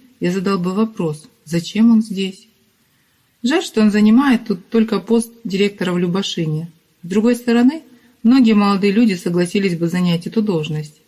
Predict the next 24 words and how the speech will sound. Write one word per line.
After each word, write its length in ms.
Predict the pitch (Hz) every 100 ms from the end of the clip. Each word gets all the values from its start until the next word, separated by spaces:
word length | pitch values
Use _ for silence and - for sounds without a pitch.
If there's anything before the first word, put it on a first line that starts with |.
| _
Среди 300 | - 190 190
них 260 | 214 294 -
я 180 | 180 220
первый. 560 | 220 160 151 147 151 - _ _ _ _ _ _ _ _ _ _ _
Прошёл 320 | 190 190 214
почти 400 | 202 180 - 175
час, 360 | 269 339 - _ _ -
когда 280 | 196 254
вернулся 520 | 285 180 175 196 - 220
Конрад. 460 | - 160 151 147 - _ _ _
За 180 | 185 247
разговорами 640 | 269 254 277 311 247 220
мы 160 | 220 226
и 40 |
не 120 | 220
заметили, 540 | 220 220 233 262 180 175
как 200 | 175 170
пролетело 580 | 170 170 170 226 214 160
время. 460 | 156 151 147 151 - _ _ _ _ _ _
Приход 360 | - 185 196 -
пастора 380 | 240 262 175 175
нас 180 | 247 262
приятно 480 | 220 220 220 220
удивил. 480 | 226 247 214 156 147